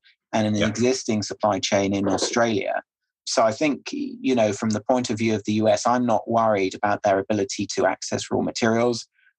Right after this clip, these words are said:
Speaker 1: from countries that they have a trading agreement with. And obviously there's a lot of, you know, cell manufacturing capacity going on in the U S itself.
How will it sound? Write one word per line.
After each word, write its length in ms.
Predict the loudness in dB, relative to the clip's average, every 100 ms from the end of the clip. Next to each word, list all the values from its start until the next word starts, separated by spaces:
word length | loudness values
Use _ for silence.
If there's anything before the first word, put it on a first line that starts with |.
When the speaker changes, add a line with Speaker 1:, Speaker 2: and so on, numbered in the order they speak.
| _ -8
Speaker 1:
from 180 | -6
countries 680 | -2 -2 -2 -4 -2 -2 -4 -12 -20 -14 -2
that 180 | -2 2
they 280 | 2 2 0
have 460 | 0 0 0 -2 -10 _ -6
a 40 |
trading 380 | -2 0 0 -2
agreement 400 | -2 0 0 -2
with. 340 | 0 0 -2 -6 -18 -20 _ 0
And 100 | 2
obviously 380 | 2 -2 -2
there's 200 | 0 0
a 60 | 2
lot 180 | 2 2
of, 160 | -2 -6 -20 _ -4
you 80 |
know, 120 | -2 -4
cell 300 | -2 0 2
manufacturing 640 | 0 -2 -2 -2 -2 -6
capacity 520 | -6 -4 -4 -4 -8 -2
going 320 | 2 2 2
on 160 | 0 0
in 120 | 0
the 80 | 2
U 160 | 2 2
S 180 | 0
itself. 460 | -6 0 2 2